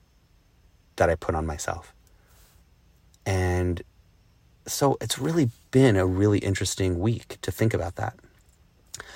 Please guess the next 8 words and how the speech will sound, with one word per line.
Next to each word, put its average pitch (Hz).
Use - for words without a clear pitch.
So 113
my 98
invitation 92
to -
all 85
of 82
you 131
is, 90